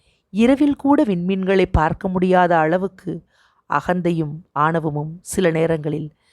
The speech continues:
கண்களை மறைத்து விடுகின்றன" என்றார் திசைவேளர்.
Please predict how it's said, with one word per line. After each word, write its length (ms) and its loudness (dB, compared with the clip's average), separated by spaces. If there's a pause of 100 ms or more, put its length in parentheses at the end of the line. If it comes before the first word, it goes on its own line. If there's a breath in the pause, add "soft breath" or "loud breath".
(480 soft breath)
கண்களை 520 -2
மறைத்து 400 -4
விடுகின்றன" 500 -6 (680)
என்றார் 520 4
திசைவேளர். 640 -4